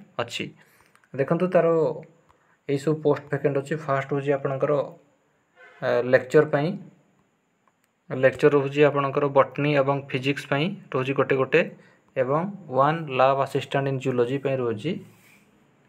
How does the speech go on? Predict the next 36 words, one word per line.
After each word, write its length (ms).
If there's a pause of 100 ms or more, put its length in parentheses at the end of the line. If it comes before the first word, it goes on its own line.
(140)
ତାର 120 (480)
ରିକ୍ୱାରମେଣ୍ଟ 560 (220)
ଅଛି। 320 (420)
ଉଭୟ 520
ଲେକ୍ଚର 500
ଏବଂ 340
ଲ୍ୟାବ୍ 260
ଆସିଷ୍ଟାଣ୍ଟ 380
ପାଇଁ 220
ଆପଣଙ୍କର 360
ଡେଟ୍ 260
ଅଫ୍ 120
ଇଣ୍ଟରଭ୍ୟୁ 360
ରହୁଛି 300
ଚବିଶ 500
ଆଠ 120
ଦୁଇ 160
ହଜାର 280 (260)
ଚବିଶରେ। 580 (580)
ତ, 40 (1500)
ଏ, 120 (800)
ଅଗଷ୍ଟ 360
ମାସର 260
ଚବିଶ 360
ତାରିଖ 260
ଦିନ 160
ତାର 160
ଇଣ୍ଟରଭ୍ୟୁ 440
ଅଛି। 300
ଇଣ୍ଟରଭ୍ୟୁର 440
ଟାଇମ୍ 260
ରହୁଛି 300
ଇଲେଭେନ୍ 480
ଏ 60
ଏମ୍ 200
ରେ, 220